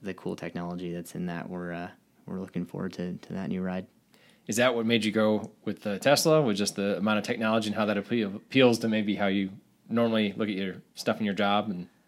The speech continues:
Speaker 1: I think so. I think it makes you more aware of that and those functions where you're like, "Yeah, why doesn't my car do all this other stuff that this one does?" And it starts making sense. And then that's what we talked about with everyone that had, that had one previous, was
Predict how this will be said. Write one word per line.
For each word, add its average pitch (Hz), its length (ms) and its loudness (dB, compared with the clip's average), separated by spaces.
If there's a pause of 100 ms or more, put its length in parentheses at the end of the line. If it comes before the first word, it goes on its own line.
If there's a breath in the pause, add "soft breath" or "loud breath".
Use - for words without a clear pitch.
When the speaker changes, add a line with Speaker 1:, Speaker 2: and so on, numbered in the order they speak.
(120)
Speaker 1:
I 160 100 6
think 202 160 10
so. 160 140 10
I 147 60 12
think 156 140 8
it 147 60 8
makes 131 240 6
you 131 60 10
more 123 200 12
aware 107 300 8
of 107 140 2
that 98 300 0
and 113 160 2
those 107 160 2
functions 107 540 0
where 107 80 4
you're 110 100 6
like, 113 140 0
"Yeah, 156 120 6
why 117 180 6
doesn't 113 340 4
my 95 160 0
car 92 480 -2
do 98 240 -2
all 95 160 -2
this - 280 -4
other 95 180 -2
stuff - 320 -4
that 90 180 -10
this - 260 -8
one 92 220 -4
does?" 87 440 -4
And 95 100 -2
it 85 80 -4
starts 98 340 -2
making 92 360 -4
sense. 95 500 -6
And 95 120 -4
then 95 220 -2
that's 120 160 2
what 143 80 6
we 120 60 6
talked 107 260 2
about 110 200 6
with 104 100 4
everyone 107 300 6
that 98 140 4
had, 101 340 2
that 107 180 6
had 101 180 6
one 98 280 4
previous, 98 580 2
was 92 400 0